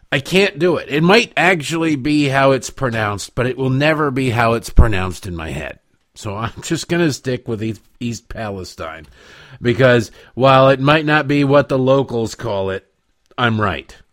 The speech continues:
Right? I, I, I know I'm right deep in, in your heart. What was it? The Barry Goldwater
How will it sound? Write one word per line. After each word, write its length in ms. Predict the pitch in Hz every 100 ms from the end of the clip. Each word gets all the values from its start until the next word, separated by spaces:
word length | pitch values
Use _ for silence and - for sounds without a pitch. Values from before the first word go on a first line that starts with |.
| _ _ _ _ _
Right? 240 | 117 131
I, 140 | 139 131
I, 360 | 117 135 139
I 40 | 120
know 240 | 127 127
I'm 240 | 120 120 107
right 220 | 80 80 _
deep 240 | - 107 90
in, 160 | 87
in 320 | 85 87 80 82
your 180 | 98
heart. 320 | 87 101 76 107
What 140 | 113
was 100 | 98
it? 140 | 90
The 80 | 85
Barry 280 | 82 110 101
Goldwater 680 | 95 101 98 101 98 95